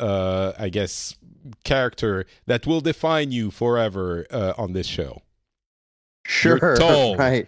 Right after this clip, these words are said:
Speaker 2: And,
Speaker 1: You're tall.
Speaker 2: and,
Speaker 1: That's what
Speaker 2: and
Speaker 1: it is.
Speaker 2: I'm, that's it. It's that I'm tall, because everyone kn-, knows that on podcasts that's important.
Speaker 1: Mm-hmm.
Speaker 2: Um, no, uh, I am, um,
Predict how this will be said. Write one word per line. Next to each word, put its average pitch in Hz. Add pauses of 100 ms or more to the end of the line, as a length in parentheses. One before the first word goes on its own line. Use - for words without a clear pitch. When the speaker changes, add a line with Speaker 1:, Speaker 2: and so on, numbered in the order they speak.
Speaker 2:
And, 139
Speaker 1:
You're 143
tall. 127
Speaker 2:
and, 131
Speaker 1:
That's 127
what 113
Speaker 2:
and -
Speaker 1:
it 90
is. 85 (140)
Speaker 2:
I'm, 123 (160)
that's 143
it. 95
It's 113
that 127
I'm 113
tall, 101
because 101
everyone 117 (120)
kn-, 113
knows 110
that 98
on 92
podcasts 95
that's 95
important. 82 (160)
Speaker 1:
Mm-hmm. 107
Speaker 2:
Um, 117 (340)
no, 156
uh, 120
I 123 (100)
am, 113 (100)
um, 95